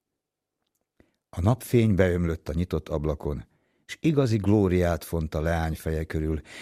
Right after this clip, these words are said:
Éppen olyan volt most, szinte megdöbbentően hasonlított hozzá az a szelíd, szent arc a falon, amelyhez imádkozott,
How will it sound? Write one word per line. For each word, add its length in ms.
Éppen 560
olyan 360
volt 360
most, 580
szinte 380
megdöbbentően 960
hasonlított 760
hozzá 420
az 220
a 60
szelíd, 640
szent 400
arc 340
a 60
falon, 480
amelyhez 500
imádkozott, 800